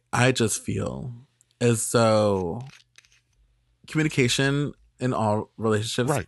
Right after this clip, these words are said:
Speaker 1: both straight and gay and poly, um,
Speaker 2: Okay, yeah. Add all those people.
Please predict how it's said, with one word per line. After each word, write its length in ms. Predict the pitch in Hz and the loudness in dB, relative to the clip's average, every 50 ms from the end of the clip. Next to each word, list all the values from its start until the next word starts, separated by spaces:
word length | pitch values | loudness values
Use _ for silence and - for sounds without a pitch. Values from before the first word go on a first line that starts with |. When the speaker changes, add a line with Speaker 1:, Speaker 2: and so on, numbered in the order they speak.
| _ | _
Speaker 1:
both 260 | - 113 107 104 - - | -2 0 0 0 -2 -6
straight 360 | - - - 107 104 107 - - - | -12 -6 -4 -2 -2 -2 -4 -6 -6
and 400 | 113 107 104 101 101 98 - - _ _ _ _ _ _ - - - - - - - - | -4 -4 -2 -2 -4 -4 -6 -10 _ _ _ _ _ _ -20 -20 -20 -20 -20 -18 -14 -8
gay 380 | - 123 117 113 113 113 117 - - | -2 0 0 2 2 2 0 -2 -2
and 260 | 139 147 160 165 - | -2 0 0 -2 -4
poly, 580 | - - - 123 117 107 170 - 113 131 151 _ _ _ _ _ _ _ _ - - _ _ _ _ _ _ - - | -4 -2 0 0 0 0 -2 -4 -6 -8 -10 _ _ _ _ _ _ _ _ -20 -20 _ _ _ _ _ _ -6 -2
um, 500 | 123 117 113 110 107 104 101 - - - | -2 0 0 0 0 -2 -2 -4 -6 -6
Speaker 2:
Okay, 180 | 143 131 113 113 117 120 | -8 -10 -10 -10 -10 -12
yeah. 140 | 127 123 120 120 _ _ _ _ _ _ _ _ - - | -10 -12 -12 -14 _ _ _ _ _ _ _ _ -12 -8
Add 160 | 117 113 110 | -6 -6 -4
all 120 | 113 117 113 | -4 -6 -6
those 160 | 107 110 - | -6 -8 -10
people. 320 | - 87 76 - - 92 | -10 -12 -12 -12 -14 -16